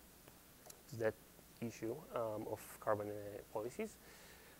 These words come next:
Uh, basically, it's really hard to convince airports to, uh, answer the surveys because, you know, it's, it's a public authority for the most part, and, and these people are busy. So trying to get at least thirty. I have twenty-four so far, sorry, twenty-five, so, uh, I'm optimistic.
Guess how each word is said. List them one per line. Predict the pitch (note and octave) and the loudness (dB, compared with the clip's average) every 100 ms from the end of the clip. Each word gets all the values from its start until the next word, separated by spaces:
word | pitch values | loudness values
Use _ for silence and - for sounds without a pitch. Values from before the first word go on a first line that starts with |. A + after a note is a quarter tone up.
| - - | -4 8
Uh, | C3+ C3 | 10 12
basically, | C#3 D#3 G3+ - F#3 F3+ F3 E3 | 12 12 10 8 12 12 12 12
it's | E3 C#3+ - - | 12 8 6 6
really | C#3 C#3 | 10 10
hard | A#2+ A#2+ | 12 10
to | A2 | 10
convince | A#2+ A2 A2+ - | 4 8 6 6
airports | A2 - G#2+ G2+ - - | 4 4 0 0 -4 0
to, | G#2 G#2 | 2 4
uh, | G2+ - A2 | 0 0 0
answer | G2+ G#2 G2+ | 0 -2 -4
the | G2+ | 0
surveys | - A2+ A2+ A2 | 8 10 10 8
because, | G#2 G2+ G#2 G2+ | 4 2 0 0
you | G2+ | -2
know, | G#2 | -2
it's, | G2+ - - | -4 -6 -8
it's | A2 - - | -8 -8 -8
a | |
public | - A#2+ A2 A2 | 2 4 4 4
authority | G2+ D3 C3 | 10 12 12
for | B2 B2+ | 10 8
the | A#2 | 8
most | A#2+ - - | 6 4 4
part, | A2 | 6
and, | G#2+ | 6
and | G2 G2 G2 G2+ | 2 -6 -6 -4
these | G#2+ | -2
people | A2+ - G#2+ | -4 -4 -6
are | G#2+ | 0
busy. | A#2 A#2 A2+ | 0 2 -2
So | - G#2+ - - - - - - | 0 -2 -2 -10 -16 -16 -14 6
trying | B2 C3 | 10 10
to | B2 | 10
get | A#2 A#2 | 10 8
at | A2+ | 8
least | B2+ - - | 4 4 8
thirty. | B2+ C#3+ F3 D#3+ C#3 | 10 12 8 6 2
I | |
have | A2 A2 | 2 2
twenty-four | - A2 G2+ C3 C3 | 4 4 4 6 6
so | B2+ C#3 | 6 2
far, | A#2+ | 2
sorry, | A2+ - G#2+ - | -2 -2 -2 0
twenty-five, | A2+ G2+ A#2 A2+ A#2+ - | -2 0 2 2 2 0
so, | |
uh, | A2 G#2+ G#2+ - | -2 -2 -8 -4
I'm | A2 | -2
optimistic. | G#2 - G#2 - - | -2 -2 -4 -2 0